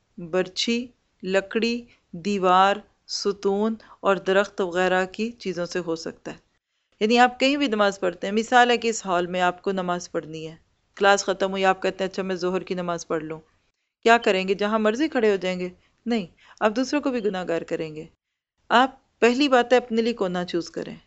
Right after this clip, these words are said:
आपके सामने दीवार हो, यानी इतनी जगह हो कि जहाँ आप सजदा कर सकें वहाँ पढ़ें। कोई ऐसी जगह नहीं, जैसे किसी जगह आप गए, मस्जिद में, बहुत बड़ी मस्जिद है, हॉल है पूरा, आप अकेले थे, आप क्या करें? अपने आगे अपना बैग रखें। सुतरा जो उसकी ख़ास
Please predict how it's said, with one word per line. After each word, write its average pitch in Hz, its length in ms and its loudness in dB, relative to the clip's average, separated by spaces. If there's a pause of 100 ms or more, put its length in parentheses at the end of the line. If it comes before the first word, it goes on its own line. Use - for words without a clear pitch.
(320)
आपके 214 320 2
सामने 220 400 2
दीवार 175 360 0
हो, 160 160 -4 (340)
यानी 220 160 2 (120)
इतनी 277 340 0
जगह 240 240 6
हो 240 100 8
कि 247 120 0
जहाँ 208 180 2
आप 202 80 0
सजदा 202 420 2
कर 214 180 0
सकें 220 380 -4 (300)
वहाँ 220 240 2
पढ़ें। 165 280 -2 (540)
कोई 233 60 10
ऐसी 233 240 6
जगह 233 280 6
नहीं, 233 120 2
जैसे 226 260 2
किसी 220 300 -2 (120)
जगह 196 240 4
आप 196 200 0
गए, 190 220 2
मस्जिद 185 320 -4
में, 196 120 -6
बहुत 247 460 2
बड़ी 202 200 2
मस्जिद 175 360 -4
है, 180 80 0
हॉल 175 280 -2
है 180 80 0
पूरा, 160 360 -6
आप 180 160 -4
अकेले 185 380 -2
थे, 170 160 -6 (340)
आप 220 180 4
क्या 247 140 2
करें? 277 260 -2 (140)
अपने 208 280 -2
आगे 190 240 0
अपना 180 240 -6
बैग 165 240 -4
रखें। 170 300 -14 (340)
सुतरा 262 340 2
जो 294 120 0
उसकी 277 260 -2
ख़ास 226 440 2